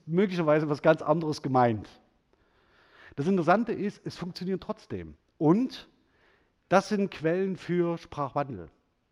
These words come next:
Also das heißt jetzt nicht im Fall von Frauke Ludewig,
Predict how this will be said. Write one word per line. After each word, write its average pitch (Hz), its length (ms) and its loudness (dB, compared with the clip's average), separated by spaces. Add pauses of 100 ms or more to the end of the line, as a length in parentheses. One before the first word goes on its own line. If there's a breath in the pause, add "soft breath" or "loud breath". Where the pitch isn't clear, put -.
(140)
Also 131 180 -6
das 117 100 -10
heißt 123 240 0
jetzt - 200 -8
nicht 143 220 -4
im 131 120 -2
Fall 117 200 -2
von 104 140 -10
Frauke 101 280 -6
Ludewig, 175 540 -6